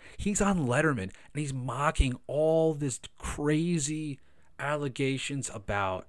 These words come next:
oh, is he taking E P O? You know, other, your former teammates, people that you've trained with are doing it. How do you feel? And he's laughing and he's just mocking the press. But, like,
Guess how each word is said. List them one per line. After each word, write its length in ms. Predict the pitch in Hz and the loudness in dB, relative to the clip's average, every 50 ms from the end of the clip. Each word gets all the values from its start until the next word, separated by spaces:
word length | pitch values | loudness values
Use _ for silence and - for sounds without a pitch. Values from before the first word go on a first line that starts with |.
| - - - - - - - - - | -18 -20 -20 -20 -20 -20 -14 -4 0
oh, 220 | 113 107 101 92 | 2 4 4 4
is 160 | 87 87 85 | 4 0 -2
he 100 | 98 98 | -4 -6
taking 420 | - - - 90 85 - - 90 92 | -6 -4 -6 -6 -6 -6 -8 -10 -8
E 160 | 87 87 87 | -8 -8 -10
P 400 | - - - 85 82 90 120 156 | -10 -10 -10 -6 -2 2 6 8
O? 480 | 175 185 185 185 185 185 180 175 175 - - - - - - - - - - | 8 10 10 10 10 10 8 6 4 0 -8 -20 -20 -20 -20 -20 -20 -20 -12
You 100 | - 107 | -8 -6
know, 220 | 98 92 90 85 - - | -6 -4 -6 -6 0 2
other, 420 | 117 131 143 143 151 143 131 127 - | 4 4 6 6 6 6 6 4 2
your 160 | - 113 120 | 0 0 0
former 400 | - - - 143 120 104 92 87 | 0 2 2 2 2 2 -2 -4
teammates, 1120 | - - - - - 190 185 190 185 180 175 175 175 175 175 170 - - - - - - - - - - - - - - - - - - - - - - - - - - - - - - - | -4 -6 -8 -6 -4 -4 -2 -2 0 0 0 -2 0 -2 -2 -2 -2 -4 -4 -4 -4 -8 -10 -14 -20 -20 -20 -20 -20 -20 -20 -20 -20 -20 -20 -20 -20 -20 -20 -20 -20 -20 -20 -20 -20 -14 -10
people 300 | - - 135 - - 107 | -4 -2 2 2 4 4
that 160 | 104 92 - | 2 0 -2
you've 180 | - 92 95 - | -4 -8 -6 -4
trained 580 | - - - - 175 165 170 185 196 196 190 185 | -2 -2 0 2 2 2 4 4 2 4 8 8
with 280 | 190 185 175 - - | 8 8 8 6 4
are 100 | 175 170 | 2 2
doing 400 | 151 143 160 165 170 165 165 165 | 4 4 4 4 4 2 -2 -2
it. 200 | 165 160 156 135 | 0 -2 0 0
How 140 | 127 123 127 | 2 2 2
do 80 | 117 104 | 2 2
you 120 | 95 92 | -2 -2
feel? 400 | - - - - 151 160 170 160 | -6 -8 -6 -2 2 4 4 4
And 80 | 147 143 | 4 4
he's 200 | 147 117 - - | 2 0 2 4
laughing 480 | 107 107 110 110 110 107 - - 113 | 6 6 8 8 6 4 2 -4 -4
and 80 | 110 110 | -2 0
he's 160 | 107 110 107 | 0 0 2
just 160 | 127 117 95 | 2 0 0
mocking 460 | 95 98 98 107 104 107 - - 113 | 0 0 2 4 4 2 2 0 -2
the 60 | 104 95 | -2 -2
press. 640 | - - - 98 98 98 95 95 - - - - - - - - - - - - - - - - - - - - - - | -6 -4 -2 0 2 2 2 0 0 -2 -6 -8 -12 -18 -20 -20 -20 -20 -20 -20 -20 -20 -20 -20 -20 -20 -20 -20 -20 -14
But, 140 | - 127 127 | -10 -10 -6
like, 440 | 131 127 127 123 120 113 - - - | -2 0 0 0 -2 -4 -8 -18 -20